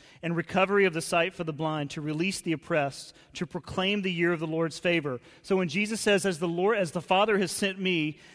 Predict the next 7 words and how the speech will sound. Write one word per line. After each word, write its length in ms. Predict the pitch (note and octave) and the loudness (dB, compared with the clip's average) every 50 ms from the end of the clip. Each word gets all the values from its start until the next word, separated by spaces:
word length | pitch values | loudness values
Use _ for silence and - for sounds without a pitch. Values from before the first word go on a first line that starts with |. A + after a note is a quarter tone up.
| - _ | -20 _
this 220 | - D#3+ G#3+ - C4 | 0 2 2 2 2
is 120 | A3 F3 | 2 2
a 60 | F#3 | 2
nice, 480 | E3+ E3 E3+ F#3 G3 F#3 - - - - | 2 2 2 2 0 0 -2 -4 -4 -4
you 100 | - G3 | -2 -2
know, 100 | F#3 F#3 | -2 0
encapsulated 1000 | - G3 E3+ D#3+ - - - F#3 F#3+ - - - F#3+ F#3 F#3 F3 F3 F3 D#3+ D3 | 0 -2 -2 -2 -4 -4 -2 -2 -2 0 0 2 4 4 6 6 4 2 0 -2